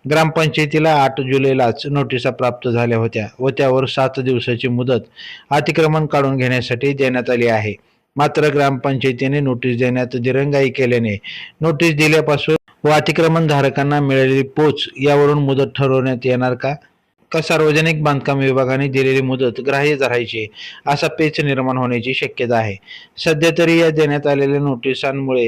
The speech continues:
अतिक्रमणधारका चिंतेचे व घबराटीचे वातावरण आहे. अतिक्रमण केलेल्या काही व्यावसायिकांची नावे वगळण्यात आल्याची ही चर्चा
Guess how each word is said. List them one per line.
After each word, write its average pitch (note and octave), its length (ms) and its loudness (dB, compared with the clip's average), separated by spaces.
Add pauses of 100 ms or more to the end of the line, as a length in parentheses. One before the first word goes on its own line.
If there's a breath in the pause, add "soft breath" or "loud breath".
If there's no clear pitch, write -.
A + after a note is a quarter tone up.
(140)
अतिक्रमणधारका C3+ 880 -2 (200)
चिंतेचे D#3+ 440 2
व D#3+ 140 4
घबराटीचे C3 560 0
वातावरण B2 520 0
आहे. A2 260 -4 (400)
अतिक्रमण D3 560 0
केलेल्या C#3 380 0
काही C3+ 300 0
व्यावसायिकांची B2+ 720 -2
नावे B2 280 -2
वगळण्यात B2 480 -2
आल्याची A#2+ 360 0
ही A#2+ 160 -2
चर्चा A#2+ 460 -4